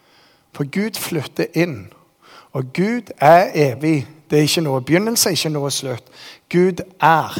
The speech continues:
Det er det første navnet Gud åpenbarer seg med. "Jeg er." Han er konstant. Og når du tar imot livet der, så er du koblet på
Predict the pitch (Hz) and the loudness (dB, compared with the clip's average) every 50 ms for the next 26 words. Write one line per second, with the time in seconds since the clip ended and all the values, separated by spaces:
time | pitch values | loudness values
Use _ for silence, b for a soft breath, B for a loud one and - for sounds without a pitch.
0 | - - 143 147 170 170 113 - - - 254 - - - - - - 269 247 214 | -6 -2 2 4 4 2 2 2 0 0 0 0 -2 -6 -4 0 2 2 4 6
1 | 196 208 226 220 190 165 151 - 190 202 208 - - 165 156 - 185 170 151 160 | 4 4 4 2 0 0 0 0 -2 -2 -2 -2 -2 -2 0 0 0 4 6 8
2 | 160 180 202 190 165 - 170 156 151 147 135 135 B B B B B B B - | 8 8 6 4 2 2 0 2 2 2 0 0 B B B B B B B -4
3 | 127 127 143 147 160 170 175 - - - 156 160 175 185 156 120 - - - b | 0 2 4 4 2 0 -2 -4 -4 0 0 0 0 0 -4 -6 -8 -14 -18 b
4 | b b b b b b - 151 160 151 - 202 214 190 - - - - - - | b b b b b b -6 -4 -4 -2 -2 -2 -2 -2 0 -2 0 2 2 2
5 | 277 269 175 117 - - - B B B B B B B B 180 175 185 202 202 | 2 2 -2 -6 -8 -14 -20 B B B B B B B B 4 6 8 6 6
6 | 180 165 - 214 254 294 262 196 - - - 190 196 202 208 202 196 190 190 208 | 4 2 2 2 4 4 4 2 0 4 6 8 8 8 8 6 6 4 4 4
7 | 233 220 - - 180 170 175 196 226 277 339 349 285 226 175 143 - 110 - - | 2 0 -2 -4 -2 2 4 6 6 6 6 6 6 6 6 6 4 0 -2 -4
8 | - - - - _ b b b b b b b - - - 208 180 156 196 208 | -4 -4 -6 -10 _ b b b b b b b -2 2 4 4 4 4 2 0
9 | 226 220 - - - 170 143 147 180 180 175 - - 170 165 175 185 175 | 0 0 2 4 4 4 6 6 4 4 4 2 2 4 6 6 6 4